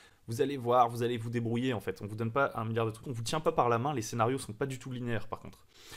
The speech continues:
Donc là c'est peut-être le truc, même si moi je trouve que c'est très bien pour débuter, que les règles sont assez simples, que c'est pas très cher, parce que c'est des petits bouquins, donc c'est, c'est cool pour se lancer. C'est pas non plus une boîte d'initiation qui vous tient complètement par la main,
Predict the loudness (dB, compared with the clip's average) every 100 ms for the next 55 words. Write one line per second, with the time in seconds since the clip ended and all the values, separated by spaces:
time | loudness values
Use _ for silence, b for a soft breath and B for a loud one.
0 | B B B -6 4 4 4 2 0 2
1 | 0 -2 0 -2 -2 -2 -4 -4 -6 -6
2 | -6 -4 -2 -2 -4 -4 -4 -4 -6 -2
3 | 0 0 -2 -4 -4 -6 -6 -6 -8 -14
4 | -8 -2 0 0 -2 -6 -10 -14 -14 -6
5 | -6 -6 -8 -10 -8 -8 -6 -8 -8 B
6 | B B B -10 -6 -6 -6 -6 -4 2
7 | 4 4 2 -6 b b b b b -2
8 | 4 4 4 2 4 4 4 0 -4 -4
9 | -6 -6 -8 -8 -4 -2 -2 -2 0 -2
10 | -2